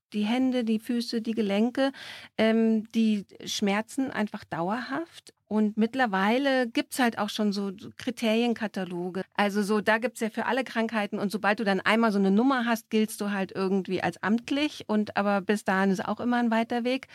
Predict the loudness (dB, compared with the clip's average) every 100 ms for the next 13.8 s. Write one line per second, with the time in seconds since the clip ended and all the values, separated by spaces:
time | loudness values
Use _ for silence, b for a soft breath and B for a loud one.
0 | B B B B _ 2 4 2 0 0
1 | 2 0 -2 0 0 -2 -2 -2 0 -2
2 | 0 2 0 2 0 0 -2 -4 -2 -6
3 | -4 -2 0 0 0 0 0 2 2 2
4 | 0 -2 -2 -2 0 0 -2 -2 -2 0
5 | 0 2 0 0 -2 -2 -4 -2 -2 0
6 | 0 0 0 0 -2 2 -2 -2 0 0
7 | 2 4 4 4 2 -2 -4 -4 -6 -6
8 | -6 -4 -2 0 0 0 0 0 -2 0
9 | 0 2 2 2 0 0 0 2 2 -2
10 | -4 B B B B -4 0 0 2 2
11 | 2 2 -2 -2 -2 -2 0 0 0 0
12 | -2 -6 -14 -8 -6 -4 -6 -4 -4 -4
13 | -2 0 2 2 2 2 0